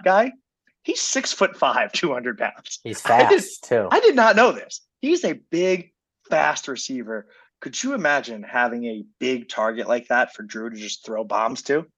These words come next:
Speaker 2: Yeah,
Speaker 1: Pair
Speaker 2: and
Speaker 1: with Parker Washington and Keandre Lambert-Smith? Ooh, baby.
Speaker 2: I, I think he's very much what the, the team is missing in terms of a stretch the field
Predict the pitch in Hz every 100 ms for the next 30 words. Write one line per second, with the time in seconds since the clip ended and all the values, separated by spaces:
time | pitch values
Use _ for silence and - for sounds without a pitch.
0 | _ _ _ _ _ - 156 139 147 131
1 | 113 139 139 147 139 147 143 127 147 131
2 | 143 135 139 135 139 131 120 139 156 -
3 | _ _ _ - 466 440 - 135 107 131
4 | - 143 - 135 110 117 113 113 107 -
5 | 107 98 - 101 92 90 - - 117 101
6 | 92 101 - 92 90 - 95 95 92 90
7 | - 98 - - - 95 85 85